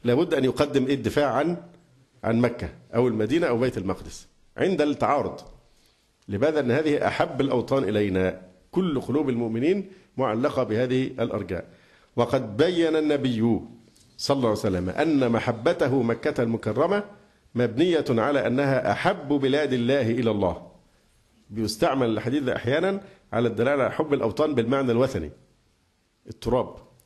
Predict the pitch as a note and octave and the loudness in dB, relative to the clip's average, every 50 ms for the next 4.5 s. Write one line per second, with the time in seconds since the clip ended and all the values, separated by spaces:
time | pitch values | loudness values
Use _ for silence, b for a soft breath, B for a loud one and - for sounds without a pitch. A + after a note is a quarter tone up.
0 | _ - - C3 E3 - - - - F2+ G#2 A2 A2+ G#2+ - - - - - - | _ -4 -2 -2 -2 -2 -4 -6 -4 -2 0 2 2 2 0 -2 -6 -10 -8 -6
1 | - - - - G2+ D3+ G3 G3 D#3+ C#3 C3+ B2 B2 - - C#3+ C3+ C#3 D3 D3+ | -6 -6 -6 -2 0 0 2 2 2 2 0 0 0 0 0 -2 0 0 0 0
2 | D3 B2+ A#2+ A#2 C#3 D#3+ E3+ E3 F3+ F#3 F#3 - - - - - G#2 C3 F3 F3 | 0 0 2 2 2 2 2 2 2 0 0 -2 -6 -12 -10 -4 0 0 0 0
3 | - - F3 - - G#2 - - F3+ G3 F3+ D3 C#3+ D#3+ D3 B2+ B2+ C3+ D3+ D3 | -2 -2 -2 0 0 -2 0 0 0 0 0 -2 -2 0 0 2 2 2 2 2
4 | C3 C#3 B2+ A#2+ B2 A#2+ A2 - - - | 2 2 2 4 2 2 0 -2 -8 -14